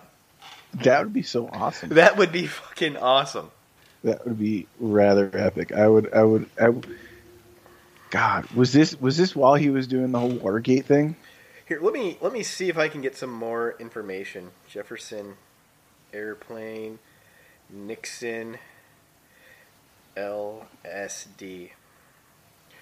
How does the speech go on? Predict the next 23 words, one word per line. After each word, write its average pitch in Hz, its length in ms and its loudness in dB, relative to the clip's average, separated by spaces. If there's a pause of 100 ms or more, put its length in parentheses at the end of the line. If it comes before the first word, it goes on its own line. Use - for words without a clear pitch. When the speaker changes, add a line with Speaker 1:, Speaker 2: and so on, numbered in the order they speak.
(400)
Speaker 2:
My 127 80 -4
friend 262 220 -2
was 147 120 -8
part 185 180 2
of 160 60 0
the 123 80 2
free 165 200 -4
speech 151 340 -8
movement 131 300 0
at 101 140 -8
Berkeley. 110 400 -2
He 120 160 -10
did 131 140 0
a 120 60 2
little 117 200 -6
bit 110 120 -8
too 120 120 -12
much 107 320 -6
L 107 140 -6
D 101 160 -6
S. - 340 -10 (1400)
So, 95 240 -16 (300)
little, 95 260 -16